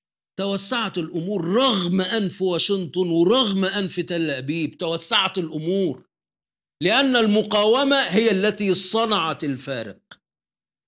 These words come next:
إحنا معانا فيديو نموذج من نماذج المخذلين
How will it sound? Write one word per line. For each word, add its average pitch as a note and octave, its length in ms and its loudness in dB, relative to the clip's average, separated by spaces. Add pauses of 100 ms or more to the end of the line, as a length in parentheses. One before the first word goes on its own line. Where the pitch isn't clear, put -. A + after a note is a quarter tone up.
(1400)
إحنا G#3 220 -2
معانا G3 600 -4
فيديو E3+ 560 -2 (680)
نموذج C#3+ 560 0 (460)
من C#3 140 0
نماذج C#3+ 500 0
المخذلين D3 1160 -2